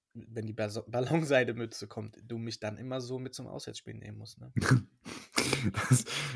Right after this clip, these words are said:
Speaker 2: ist, äh, das ist kein Problem.
Speaker 1: Und
Speaker 2: Wenn
Speaker 1: dann im schlimmsten Fall im Trainingsanzug. <laughs>
Speaker 2: Im Trainingsanzug mit der
Speaker 1: <laughs> Ja.
Speaker 2: Ballonseidenmütze,
Speaker 1: Und
Speaker 2: den
Speaker 1: immer
Speaker 2: Ball
Speaker 1: das Buch
Speaker 2: unterm
Speaker 1: unter dem
Speaker 2: Arm. <laughs>
Speaker 1: Arm. <laughs>
Speaker 2: Genau.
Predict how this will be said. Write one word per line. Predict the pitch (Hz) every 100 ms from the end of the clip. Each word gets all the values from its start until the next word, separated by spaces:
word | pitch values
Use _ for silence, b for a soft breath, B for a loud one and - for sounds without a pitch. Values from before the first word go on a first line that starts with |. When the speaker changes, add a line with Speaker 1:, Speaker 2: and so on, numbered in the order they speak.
| 104
Speaker 2:
ist, | 127 123 -
äh, | 131
das | 131 147
ist | 135
kein | 156 139 139
Problem. | 135 123 120 110 110 B B B B 147
Speaker 1:
Und | 135
Speaker 2:
Wenn |
Speaker 1:
dann | 151 202 175
im | 135 117
schlimmsten | 165 214 - 139
Fall | 120 113 120 139 - - 110 _
im | 143 147
Trainingsanzug. | - 165 131 90 104 - 95 - -
<laughs> | -
Speaker 2:
Im | 151 160
Trainingsanzug | - 156 180 196 165 165 170 170
mit | 160 156
der | 143
Speaker 1:
<laughs> | 135 143 156 143 123 123
Ja. | 123 131
Speaker 2:
Ballonseidenmütze, | 147 156 175 B B B B B - -
Speaker 1:
Und | 135
Speaker 2:
den | 127
Speaker 1:
immer | 208
Speaker 2:
Ball | 135 156
Speaker 1:
das |
Buch | 190 185
Speaker 2:
unterm |
Speaker 1:
unter | 127 120 120
dem | 117
Speaker 2:
Arm. | 127 123
<laughs> | 135
Speaker 1:
Arm. | - -
<laughs> | 156 101 143 170 170 170
Speaker 2:
Genau. | 170 147 117 104